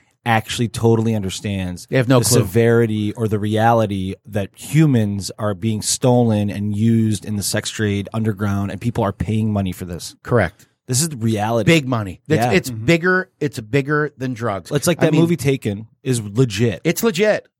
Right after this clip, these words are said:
Speaker 1: It's
Speaker 2: But that's,
Speaker 1: legit.
Speaker 2: that's two people.
Speaker 1: The only problem is there's not, what's his name coming after you, 'cause it, that doesn't exist.
Speaker 2: Right.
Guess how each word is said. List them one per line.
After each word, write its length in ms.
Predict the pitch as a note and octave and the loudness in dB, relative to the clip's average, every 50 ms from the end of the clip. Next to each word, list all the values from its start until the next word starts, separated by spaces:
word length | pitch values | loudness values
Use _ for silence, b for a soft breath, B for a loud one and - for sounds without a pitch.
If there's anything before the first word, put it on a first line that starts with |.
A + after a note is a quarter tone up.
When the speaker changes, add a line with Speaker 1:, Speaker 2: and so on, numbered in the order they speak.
| _ _ | _ _
Speaker 1:
It's 180 | - A2 - - | -12 -10 -4 0
Speaker 2:
But 140 | E3 F3 | 0 2
that's, 100 | D3+ - F3 | 2 2 2
Speaker 1:
legit. 140 | D#3+ - - | 2 0 -2
Speaker 2:
that's 200 | G#3+ G#3+ - - | -2 -4 -4 -8
two 220 | - - E3 C3 | -8 -6 -6 -4
people. 260 | - C3+ A2+ - - | -2 -4 -6 -2 0
Speaker 1:
The 80 | C#3 D3 | 2 4
only 140 | F3 F#3 - | 4 4 4
problem 320 | D#3 D#3+ E3 E3+ D#3+ C#3 | 4 2 4 4 2 2
is 160 | C3 B2+ A2+ | 0 0 0
there's 160 | C3 C3 A#2+ | 0 -2 0
not, 200 | C3 D3 C#3 C3 - b b b b b b | 2 0 0 0 -2 b b b b b b
what's 200 | - C#3+ - - | -4 -4 -2 -2
his 100 | D3 B2 | -2 0
name 220 | A#2 A2+ A2+ A2+ | 0 0 0 0
coming 240 | A2 A#2+ A#2 B2 A#2 | 0 0 0 2 2
after 260 | A#2 B2+ B2+ - - | 2 0 0 -2 -4
you, 260 | G#2+ G2+ G2+ G#2+ A2 | -4 -4 -2 -4 -4
'cause 200 | G2+ - A#2 G2 | -4 -4 -6 -4
it, 100 | A2 G#2 F2+ | -6 -4 -4
that 140 | A#2+ A2+ A2 | -4 -4 -4
doesn't 240 | - A#2 A2 A2 G#2 | -4 -4 -4 -6 -6
exist. 300 | F#2+ E2+ A#2+ A#2+ F#2 - | -6 -4 -4 -4 -2 0
Speaker 2:
Right. 320 | D3 D#3+ F3+ F3+ D#3 A#2+ | 2 4 4 4 2 2